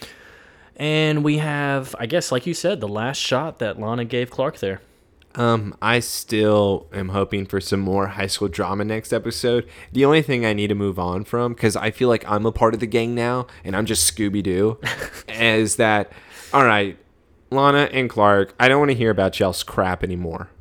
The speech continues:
Speaker 2: All right?
Speaker 1: Yeah, I think everyone's done at this point.
Speaker 2: Like, that's what I mean, is that characters on the show are saying stop. I think I'm saying stop as the audience.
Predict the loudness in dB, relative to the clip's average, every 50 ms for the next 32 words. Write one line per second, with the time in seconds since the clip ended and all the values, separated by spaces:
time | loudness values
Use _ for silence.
0 | -20 -2 4 6 6 8 8 8 8 8 8 8 6 6 4 4 4 6 6 6
1 | 6 6 6 4 4 2 0 0 0 0 0 -2 -4 -6 -6 2 4 4 4 4
2 | 4 4 4 4 6 4 4 2 2 2 0 0 -2 -2 0 0 0 -2 0 0
3 | 2 2 2 2 2 2 2 2 2 2 0 2 4 6 8 8 8 8 6 4
4 | 2 0 -2 -4 -4 -4 -4 -4 0 2 4 4 6 4 4 2 2 0 0 0
5 | 0 -2 -4 -4 -2 -2 0 0 0 -2 -2 -2 -2 -2 0 2 2 2 2 0
6 | -2 -2 0 0 0 2 2 2 2 0 0 -2 -4 -8